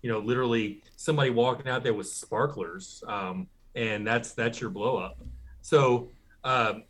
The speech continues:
yeah, I, I just think that, you know, that's, that's one of the issues now is they wanna, they wanna keep going and keep going and keep going. Um, I would rather deliver quality than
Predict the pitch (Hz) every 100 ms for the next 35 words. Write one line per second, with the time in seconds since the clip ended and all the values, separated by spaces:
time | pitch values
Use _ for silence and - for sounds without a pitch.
0 | - - - 190 160 127 143 127 135 143
1 | 165 147 131 131 120 113 127 139 - -
2 | 135 143 165 123 117 123 127 107 113 147
3 | 143 110 104 - _ _ - - 135 131
4 | 151 165 - 143 143 175 151 156 117 120
5 | 131 143 117 101 - 120 117 120 104 98
6 | 104 - 123 143 120 104 101 - - -
7 | - 117 110 113 - 123 170 185 123 131
8 | 139 139 123 117 110 123 123 117 107 107
9 | - _ - - 139 143 147 110 98 92
10 | - _ _ _ 123 120 110